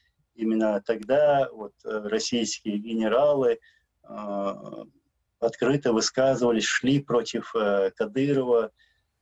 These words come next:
Вот, э, то есть это сохранилось, э, по сегодняшний день. Это есть такая неприязнь, э, Кадырову от, э, российских военных. И даже была такая версия, что, э, вот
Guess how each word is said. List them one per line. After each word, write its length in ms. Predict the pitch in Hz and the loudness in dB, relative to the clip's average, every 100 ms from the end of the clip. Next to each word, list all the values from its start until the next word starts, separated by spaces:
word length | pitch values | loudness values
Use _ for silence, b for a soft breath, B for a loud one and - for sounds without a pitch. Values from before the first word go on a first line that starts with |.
| _ | _
Вот, 460 | 110 107 104 101 - | -8 -2 -2 -2 -4
э, 500 | 117 110 104 101 98 98 | -2 0 0 0 0 0
то 100 | 139 | -2
есть 300 | 143 139 - | -2 -2 -6
это 300 | 131 127 127 | -2 -2 -2
сохранилось, 800 | 120 135 - 147 156 127 98 - | -4 -4 -2 0 2 0 -4 -8
э, 200 | 120 104 101 - | -10 -10 -8 -4
по 80 | |
сегодняшний 640 | 107 117 113 123 120 - 120 | -2 0 2 2 -2 -2 -2
день. 280 | 113 101 104 | -2 -4 -2
Это 240 | 120 - - | -4 -6 -12
есть 420 | 120 117 135 - - | -6 0 0 0 -6
такая 300 | 110 110 104 | -4 -2 0
неприязнь, 680 | 107 - 120 143 165 147 - | -2 -2 0 2 2 0 -6
э, 540 | 120 110 107 104 104 107 110 - _ - 135 | -6 -4 -4 -4 -6 -6 -8 -12 _ -20 -6
Кадырову 460 | - 131 131 113 107 | -4 2 2 4 2
от, 180 | 110 - | 0 -2
э, 240 | 110 110 - - - | -2 -2 -6 -16 -6
российских 580 | 113 - 107 - - - | -4 -2 -4 -4 -6 -2
военных. 540 | 120 113 113 - _ b b b | 0 -2 -6 -12 _ b b b
И 80 | 131 | -2
даже 240 | 156 156 | 0 2
была 240 | 151 151 143 | 2 2 2
такая 380 | 143 - 147 131 | 0 0 2 2
версия, 440 | 156 151 - 107 | 2 0 -2 -10
что, 460 | 98 - 107 104 95 _ _ _ _ _ | -10 -2 0 0 -2 _ _ _ _ _
э, 340 | - 104 101 101 - _ _ _ _ _ _ _ - | -4 0 0 -2 -6 _ _ _ _ _ _ _ -10
вот 180 | 107 104 | -6 -6